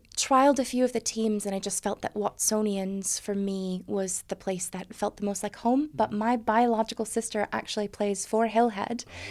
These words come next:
Speaker 1: So when we talk about the clubs being welcoming, I know a lot of the Hills
Speaker 2: <laughs>
Speaker 1: girls, some of my closest friends play for
Speaker 2: Yeah.
Speaker 1: Cougars.
Speaker 2: Yeah.
Speaker 1: Um, I think that it's overall a very welcoming environment.
Speaker 2: And a big part of that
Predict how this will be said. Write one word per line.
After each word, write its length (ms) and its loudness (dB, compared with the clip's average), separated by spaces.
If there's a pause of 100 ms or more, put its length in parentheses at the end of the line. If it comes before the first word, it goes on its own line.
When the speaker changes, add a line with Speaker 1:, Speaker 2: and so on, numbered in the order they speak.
Speaker 1:
So 200 6
when 120 8
we 100 6
talk 220 6
about 200 4
the 80 -2
clubs 360 2
being 260 0
welcoming, 520 2
I 80 -2
know 180 4
a 40 0
lot 240 6
of 100 0
the 80 0
Hills 400 4
Speaker 2:
<laughs> 40 -6
Speaker 1:
girls, 460 6 (220)
some 160 4
of 80 6
my 360 4
closest 440 0
friends 380 0
play 200 -4
for 140 -6
Speaker 2:
Yeah. 60 -8
Speaker 1:
Cougars. 640 0
Speaker 2:
Yeah. 80 -10 (360)
Speaker 1:
Um, 520 -2
I 40 -6
think 300 -2
that 160 0
it's 280 -4 (500)
overall 520 8
a 60 2
very 380 2
welcoming 400 0
environment. 640 -6 (580)
Speaker 2:
And 160 0
a 80 -6
big 220 4
part 180 0
of 60 -2
that 260 -4